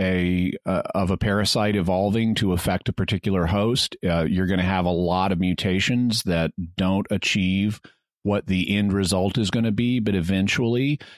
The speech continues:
those mutations will end up,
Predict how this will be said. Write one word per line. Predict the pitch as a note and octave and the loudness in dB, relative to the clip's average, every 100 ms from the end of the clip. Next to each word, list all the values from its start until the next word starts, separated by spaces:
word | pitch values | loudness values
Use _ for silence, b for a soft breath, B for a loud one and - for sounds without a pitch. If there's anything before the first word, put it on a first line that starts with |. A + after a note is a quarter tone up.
| B - | B -10
those | F#2+ G2+ G2+ G#2 G2+ F#2 - | -2 0 2 2 2 0 -2
mutations | A2 G2+ A#2 A2 - A#2+ A2 G#2+ - | 0 0 0 0 0 0 0 -2 -4
will | G2+ G#2 G#2 G#2 G#2 | -2 0 2 2 2
end | G#2+ G#2+ | 0 2
up, | G2+ | 0